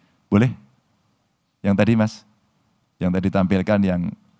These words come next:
karya dari anak-anak. Oke, kita butuh, oh butuh loading dulu, nggak apa-apa. <laughs> Kita dorong ketika kemudian ada creative hub yang muncul, muncullah kemudian anak-anak hebat, Bu. Terus,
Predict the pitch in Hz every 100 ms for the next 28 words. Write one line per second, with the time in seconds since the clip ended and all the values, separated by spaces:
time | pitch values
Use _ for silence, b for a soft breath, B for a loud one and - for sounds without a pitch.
0 | _ - 95 95 87 90 87 90 92 92
1 | 92 - - _ _ _ _ _ _ _
2 | _ _ _ _ _ _ _ _ _ _
3 | - 92 101 95 90 101 90 - 95 80
4 | - - - _ _ 90 80 85 87 85
5 | 87 82 82 78 67 - - 117 - -
6 | 226 - - - _ b b b b b
7 | b b b _ _ _ _ _ 165 170
8 | 131 135 202 180 156 156 151 131 151 135
9 | 117 - 123 117 123 127 - 123 113 175
10 | 185 110 104 147 156 _ _ _ _ _
11 | - 131 127 160 170 156 143 123 - 135
12 | 131 127 123 117 104 98 - - _ _
13 | _ _ _ _ _ _ - 104 208